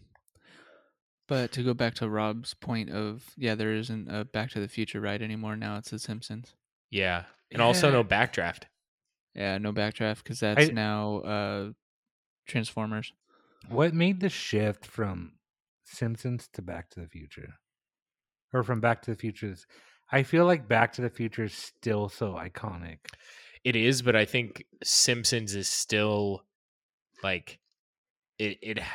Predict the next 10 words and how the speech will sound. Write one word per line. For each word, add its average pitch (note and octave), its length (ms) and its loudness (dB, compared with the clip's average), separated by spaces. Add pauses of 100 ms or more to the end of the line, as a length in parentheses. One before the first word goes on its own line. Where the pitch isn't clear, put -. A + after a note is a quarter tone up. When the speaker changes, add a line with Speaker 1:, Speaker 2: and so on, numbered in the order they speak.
(180)
Speaker 2:
it's B2 200 0
still A2+ 360 4
popular F#2+ 760 -2
today. F#2 560 -2
I G#2 120 -4
think G2+ 240 -8
Back G2 260 -2
to G#2+ 100 -2
the F#2+ 80 -4
Future B2+ 560 -2